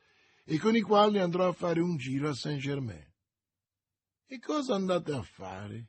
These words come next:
a Saint-Germain?" chiese Athos. D'Artagnan allora gli parlò del suo incontro in chiesa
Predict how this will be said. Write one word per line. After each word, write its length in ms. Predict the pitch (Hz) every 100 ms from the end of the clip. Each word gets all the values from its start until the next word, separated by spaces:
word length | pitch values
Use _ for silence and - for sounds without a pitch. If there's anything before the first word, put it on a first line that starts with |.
| _
a 120 | 113
Saint-Germain?" 720 | 107 135 117 110 117 123 139 143 _ _ _ _ _
chiese 400 | 139 131 92 113
Athos. 560 | 110 113 101 107 - _ _ _ _ _ _ _
D'Artagnan 800 | - 180 175 214 180 139 120 139
allora 640 | 165 165 147 120 107 120 135 _ _ _ _
gli 200 | 175 196
parlò 380 | 175 190 208 214
del 180 | 165 160
suo 200 | - 175
incontro 560 | 165 151 180 165 156
in 160 | 156 151
chiesa 600 | - 123 104 87 113 -